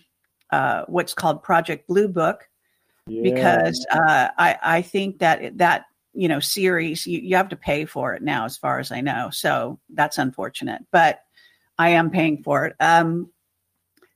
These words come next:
Speaker 1: but it contains a lot of good information about, you know, the early days of, with J Allen Hynek, who, um, I interviewed his,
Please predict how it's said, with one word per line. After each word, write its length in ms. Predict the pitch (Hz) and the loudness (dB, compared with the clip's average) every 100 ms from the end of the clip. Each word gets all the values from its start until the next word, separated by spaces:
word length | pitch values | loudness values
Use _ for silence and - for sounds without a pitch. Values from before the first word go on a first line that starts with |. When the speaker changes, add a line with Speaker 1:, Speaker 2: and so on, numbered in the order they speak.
| _ | _
Speaker 1:
but 260 | 190 185 190 | 4 4 2
it 220 | 196 - | -2 -4
contains 460 | 196 185 190 190 | -6 -2 0 0
a 40 | 196 | 2
lot 220 | 175 180 | 2 2
of 140 | 185 | 2
good 200 | 175 190 | 2 2
information 800 | 190 185 170 156 170 226 - 147 | 0 -2 -2 0 0 -2 -2 -2
about, 540 | - 156 165 160 160 - | -2 -2 2 2 2 -2
you 120 | 190 | -4
know, 180 | 175 139 | 0 0
the 140 | 156 - | -2 -4
early 300 | 170 170 165 | -2 -2 -2
days 420 | 165 170 170 151 | 0 0 -2 -4
of, 160 | 143 | -6
with 200 | - 139 - _ - | -8 -14 -14 _ -12
J 360 | - 165 135 - - | -2 0 2 0 -2
Allen 320 | 151 151 151 | 0 2 2
Hynek, 500 | 147 156 156 165 156 - | 2 2 2 0 -4 -8
who, 300 | 170 156 147 _ _ _ _ _ - | -6 -6 -8 _ _ _ _ _ -4
um, 500 | 151 147 147 147 - _ 160 | 0 0 0 -6 -10 _ 0
I 140 | 170 | 2
interviewed 560 | 196 202 185 190 175 156 | 2 2 0 0 0 0
his, 440 | 180 147 - | -6 -6 -8